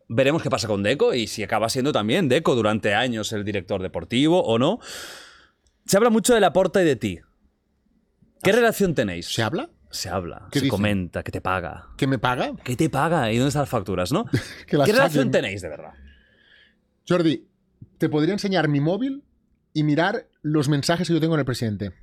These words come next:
Speaker 2: Y me gustaría hacer el ejercicio. ¿Quieres que lo hagamos?
Speaker 1: Sí, claro.
Speaker 2: ¿Sí?
Speaker 1: Y de paso aprovecha para mandarle un mensaje que venga aquí.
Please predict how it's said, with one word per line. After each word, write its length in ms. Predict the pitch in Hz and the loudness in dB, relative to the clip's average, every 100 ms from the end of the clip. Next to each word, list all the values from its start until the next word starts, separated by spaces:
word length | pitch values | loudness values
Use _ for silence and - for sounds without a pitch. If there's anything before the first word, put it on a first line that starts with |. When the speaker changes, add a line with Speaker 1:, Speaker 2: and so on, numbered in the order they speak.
| _ _ _ _ _ _ _ | _ _ _ _ _ _ _
Speaker 2:
Y 80 | 143 | 0
me 80 | 156 | 2
gustaría 400 | 147 - 180 220 | 2 2 2 2
hacer 240 | - 185 | 2 0
el 40 | 175 | 0
ejercicio. 380 | 147 123 113 | 0 0 0
¿Quieres 260 | - 190 208 | 2 0 0
que 80 | 185 | 0
lo 80 | 143 | 2
hagamos? 460 | 151 254 311 - _ _ _ _ _ | 0 -2 -8 -16 _ _ _ _ _
Speaker 1:
Sí, 160 | - 90 | -20 -18
claro. 380 | - 67 87 - - | -16 -14 -14 -14 -6
Speaker 2:
¿Sí? 240 | - 202 - - | -2 -2 -6 -6
Speaker 1:
Y 80 | 127 | -2
de 120 | 120 | 0
paso 160 | 139 | 0
aprovecha 300 | 151 135 139 | 0 2 0
para 120 | 170 139 | 0 0
mandarle 360 | 117 123 135 | 0 -2 -2
un 60 | 135 | -4
mensaje 320 | 120 113 147 | -6 -10 -10
que 120 | 117 | -8
venga 200 | 104 104 | -6 -6
aquí. 220 | 92 92 | -10 -16